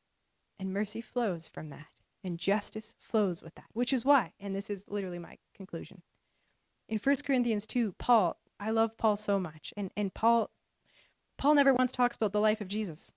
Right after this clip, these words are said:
Never once. He, he, one time he kinda talks about the communion table, but he, never once. If you wanna know Jesus, read the Gospels. If you wanna know Christ, read Paul. But s-, the summary of Paul's teaching is this. In First Corinthians two, he says, "While I was with you,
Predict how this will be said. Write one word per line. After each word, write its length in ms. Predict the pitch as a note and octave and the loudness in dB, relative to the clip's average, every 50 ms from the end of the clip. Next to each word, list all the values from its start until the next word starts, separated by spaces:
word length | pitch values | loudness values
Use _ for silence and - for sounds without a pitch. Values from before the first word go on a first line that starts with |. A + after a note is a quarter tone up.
| _ _ _ _ _ - | _ _ _ _ _ -2
Never 240 | A3 B3 B3 B3 A3 | 0 2 2 2 2
once. 300 | F#3+ D#3+ D3+ - - - | 0 -2 -4 -8 -12 -8
He, 120 | - A#3 G#3 | -6 -6 -4
he, 100 | - C4 | -2 -2
one 220 | A3 C#4 E4+ E4+ | 2 2 2 2
time 160 | C#4 D4 D#4 C#4 | 4 2 2 2
he 100 | C#4 A3 | 2 2
kinda 220 | - C4 C#4 C4+ | 2 0 0 2
talks 220 | - C4+ C4+ - | 4 2 2 2
about 120 | - B3 A3 | 2 -2 -2
the 60 | B3 | -2
communion 320 | - - A3+ A3+ A#3+ A#3+ | -2 0 0 2 2 0
table, 220 | A#3 C4 B3 A#3+ A3 | 0 0 0 -2 -2
but 160 | G3+ F#3 - _ _ | -2 -4 -10 _ _
he, 160 | - - - _ _ _ _ _ _ _ _ - - - _ - | -14 -14 -14 _ _ _ _ _ _ _ _ -20 -20 -20 _ -8
never 460 | A3 A3+ A#3+ A#3+ C#4 D#4 D4 D4+ C#4 | -2 0 2 6 6 6 6 6 6
once. 240 | B3 A3+ E3+ E3 - | 6 4 2 0 -2
If 80 | G#3 A#3 | 0 0
you 80 | B3+ | 2
wanna 140 | C#4 D4 D4+ | 4 4 4
know 140 | C#4+ C4+ B3+ | 6 4 4
Jesus, 380 | G#3+ B3+ B3+ C4+ B3+ C#4 A3+ | 4 2 2 2 2 0 0
read 120 | A#3+ A#3+ G#3+ | 0 0 0
the 60 | A3 | 2
Gospels. 400 | G#3+ G#3+ G#3+ G#3 - F3+ E3+ E3 | 2 2 2 2 0 -4 -6 -6
If 100 | D#3+ - | -4 -4
you 80 | F#3 F#3 | -2 -2
wanna 160 | G3 G3 G3 | 0 0 0
know 120 | F3+ D3+ | -2 -4
Christ, 520 | - - - A#3+ A3+ B3+ D4 C4+ - - - | -4 -2 0 2 4 4 2 0 -4 -10 -8
read 180 | G3+ F#3+ F#3 - | -8 -8 -6 -6
Paul. 300 | - - - - - _ _ _ _ _ _ _ _ _ _ _ _ _ _ _ _ _ _ _ _ _ _ _ _ _ _ _ _ _ _ _ - | -8 -8 -8 -8 -14 _ _ _ _ _ _ _ _ _ _ _ _ _ _ _ _ _ _ _ _ _ _ _ _ _ _ _ _ _ _ _ -6
But 160 | G#3+ G3+ - | -6 -6 -4
s-, 80 | - - | -4 -2
the 120 | - A#3+ | -2 0
summary 340 | - D4+ C#4+ C#4 C4+ C4 B3 | 2 2 2 4 4 4 2
of 140 | B3 - - | 2 0 0
Paul's 260 | - B3 A#3 A#3 - | 2 2 2 2 2
teaching 340 | - B3 A#3 - A3+ G#3 G3+ | -2 -4 -4 -2 -2 -2 -2
is 80 | G3 | -2
this. 200 | G3 G3 G3 - | -2 -4 -4 -4
In 60 | G3 | -6
First 240 | - - G#3 G3+ - | -4 -2 -4 -4 -2
Corinthians 340 | - G#3+ - - F#3+ F#3 - | -4 -6 -4 -4 -6 -6 -6
two, 200 | - - G3+ F#3 | -4 -4 -4 -2
he 120 | - G3 | -2 -2
says, 300 | F#3 - - F#3+ F3+ F3 | -4 -2 -2 -2 -2 -2
"While 280 | - F#3+ G#3 A#3 C4 C4 | 0 2 4 6 6 6
I 200 | A3+ A#3+ B3+ B3+ | 6 4 4 4
was 180 | B3 A#3+ G#3+ G#3 | 4 2 0 0
with 240 | F#3+ F#3 - - | -2 -2 -4 -6
you, 200 | E3 D#3+ E3 F#3 | -8 -8 -8 -10